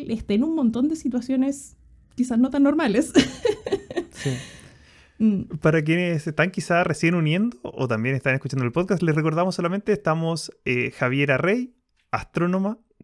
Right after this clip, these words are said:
Speaker 2: tam-, estudió exoplanetas y hoy día se dedica también a la industria de videojuegos, y también yo, astrónomo, y actualmente dedico también a la divulgación de la ciencia, y estamos comentando justo el anuncio de la nasa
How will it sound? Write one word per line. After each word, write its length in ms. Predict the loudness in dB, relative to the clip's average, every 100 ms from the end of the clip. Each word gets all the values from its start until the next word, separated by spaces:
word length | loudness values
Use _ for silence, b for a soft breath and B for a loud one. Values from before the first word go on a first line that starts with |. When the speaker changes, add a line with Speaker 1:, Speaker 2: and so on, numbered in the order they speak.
| -20 _ _
Speaker 2:
tam-, 200 | 0 0 -2
estudió 280 | -2 0 2
exoplanetas 640 | 0 -2 0 0 0 -2
y 40 | 0
hoy 60 |
día 120 | 0
se 120 | 0 0
dedica 220 | 0 0
también 160 | 0 -2
a 20 |
la 40 |
industria 320 | -4 -4 -2
de 80 | 0
videojuegos, 520 | 0 0 0 -2 -4 -4
y 180 | -2
también 280 | 0 0 0
yo, 100 | 2
astrónomo, 580 | 0 0 0 0 -2 -4
y 120 | -2 -2
actualmente 500 | -2 -2 -4 -4 -4
dedico 120 | -2
también 280 | -2 -2 0
a 20 |
la 80 | 0
divulgación 540 | 0 0 -2 -4 -2
de 80 | -2
la 60 |
ciencia, 240 | 0 0 2
y 20 |
estamos 200 | 2 2
comentando 600 | 2 0 2 2 2 -2
justo 440 | -4 -6 -4 -6 -2
el 340 | 0 0 -2 2
anuncio 460 | 2 2 0 -2
de 100 | 0
la 100 | 0
nasa 360 | 0 0 -2